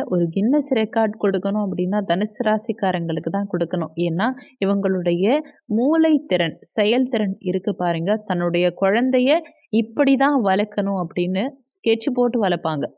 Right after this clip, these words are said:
நேர்மைக்கு பெயர் பெற்றவங்க இவங்க. உணர்ச்சி வசப்படும் நேரத்துல மட்டும்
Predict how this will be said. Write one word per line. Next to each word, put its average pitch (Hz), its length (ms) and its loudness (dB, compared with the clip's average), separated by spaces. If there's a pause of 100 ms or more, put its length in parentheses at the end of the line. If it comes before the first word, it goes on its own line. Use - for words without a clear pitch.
நேர்மைக்கு 294 580 2
பெயர் 240 360 2
பெற்றவங்க 262 540 0
இவங்க. 165 320 0 (180)
உணர்ச்சி 254 460 0
வசப்படும் 254 640 0 (100)
நேரத்துல 180 480 -2
மட்டும் 160 380 -2